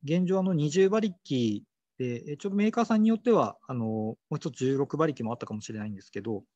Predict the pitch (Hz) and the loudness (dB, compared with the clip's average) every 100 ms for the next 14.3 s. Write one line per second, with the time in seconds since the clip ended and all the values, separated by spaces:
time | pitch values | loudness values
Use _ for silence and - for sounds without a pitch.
0 | - 104 104 101 107 _ 208 208 196 185 | -14 -10 -8 -10 -14 _ -4 0 2 4
1 | 180 185 196 175 117 104 - _ - 139 | 4 4 2 0 -4 -4 -8 _ -20 -12
2 | 123 120 - 101 98 - - 113 98 _ | -6 -6 -6 -8 -8 -8 -2 -2 -4 _
3 | _ _ _ _ _ _ _ _ _ _ | _ _ _ _ _ _ _ _ _ _
4 | _ _ _ _ _ _ _ _ _ _ | _ _ _ _ _ _ _ _ _ _
5 | - 127 - 165 196 196 208 185 160 208 | -8 -8 -6 -4 0 2 2 0 0 4
6 | 226 208 262 143 165 151 131 113 117 110 | 4 4 2 2 2 2 0 -2 -2 -4
7 | 104 117 107 123 117 - _ - 214 190 | -4 -2 0 4 2 0 _ -4 -2 2
8 | 214 190 208 185 - 214 156 139 127 - | 2 4 2 2 0 0 0 0 -4 -4
9 | 117 110 - 123 113 117 117 - - 127 | -2 -2 -2 -2 0 0 -2 -4 -6 -4
10 | 107 104 110 123 - 98 110 101 - _ | -4 -2 -4 -6 -8 -6 -2 -4 -6 _
11 | 165 185 214 - 190 180 226 165 101 - | -8 -4 -4 0 0 2 2 2 0 -4
12 | _ 127 107 104 104 - _ _ _ - | _ -6 -6 -6 -10 -14 _ _ _ -4
13 | 165 165 117 - _ 101 - 104 98 101 | -2 0 -4 -4 _ -10 -8 -8 -8 -10
14 | 104 - | -10 -12